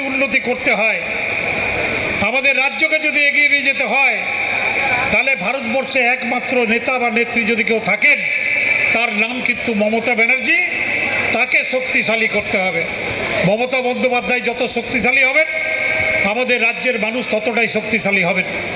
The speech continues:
মমতা বন্দ্যোপাধ্যায় যতটা এগিয়ে যাবেন, আমাদের রাজ্য ততটা এগিয়ে যাবে। এবং আগামী লোকসভা নির্বাচনে আমাদেরকে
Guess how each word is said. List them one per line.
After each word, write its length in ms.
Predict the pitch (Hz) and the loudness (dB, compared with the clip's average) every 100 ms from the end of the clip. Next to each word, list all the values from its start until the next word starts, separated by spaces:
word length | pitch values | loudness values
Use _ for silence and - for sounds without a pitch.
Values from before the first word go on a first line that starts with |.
| - - - - - | -6 -4 -4 -2 0
মমতা 340 | 190 226 262 254 | 0 0 0 0
বন্দ্যোপাধ্যায় 540 | 254 226 254 247 226 254 240 | 0 0 0 0 0 -2 -2
যতটা 260 | 277 247 247 | -2 0 2
এগিয়ে 220 | 247 277 262 | 4 2 2
যাবেন, 220 | 285 320 - - - - - - - 202 | 2 2 0 -2 -2 -2 0 0 0 0
আমাদের 300 | 262 247 254 247 | 0 0 0 0
রাজ্য 200 | 220 262 254 | 0 -2 0
ততটা 300 | 233 247 240 220 | 0 0 2 2
এগিয়ে 240 | 220 226 214 | 2 2 2
যাবে। 200 | 226 214 - - - - - - 208 | 2 0 -2 -2 -2 0 0 2 2
এবং 140 | 240 226 220 | 2 0 2
আগামী 260 | 254 254 254 214 | 2 2 2 2
লোকসভা 400 | 254 - 240 233 | 0 0 0 0
নির্বাচনে 600 | 208 220 233 247 277 320 339 330 - - - - - 214 | 0 0 0 0 2 2 2 0 -2 -2 -2 0 0 0
আমাদেরকে 500 | 262 262 262 - | 0 0 0 2